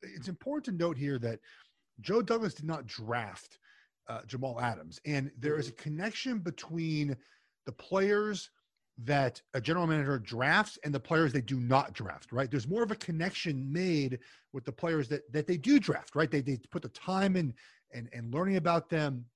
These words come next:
Speaker 1: research, especially if they're top draft picks, right? I mean, Jamal Adams, uh, would have had to be researched extensively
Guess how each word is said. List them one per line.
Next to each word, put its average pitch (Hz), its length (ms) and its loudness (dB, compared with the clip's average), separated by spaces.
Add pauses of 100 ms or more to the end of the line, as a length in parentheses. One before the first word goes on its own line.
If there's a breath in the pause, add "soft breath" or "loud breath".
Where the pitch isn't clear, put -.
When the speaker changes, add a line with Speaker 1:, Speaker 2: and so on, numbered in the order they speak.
(140)
Speaker 1:
research, 156 360 -6
especially 277 360 4
if 175 80 0
they're 180 120 6
top 156 300 -2
draft 151 260 4
picks, - 240 -12
right? 127 140 -2
I 135 40 -4
mean, 123 120 -4
Jamal 156 320 0
Adams, 156 460 0 (480 loud breath)
uh, 127 300 0
would 139 140 0
have 127 120 0
had 139 220 0
to 131 60 -6
be 123 240 -4
researched 151 500 0
extensively 123 920 2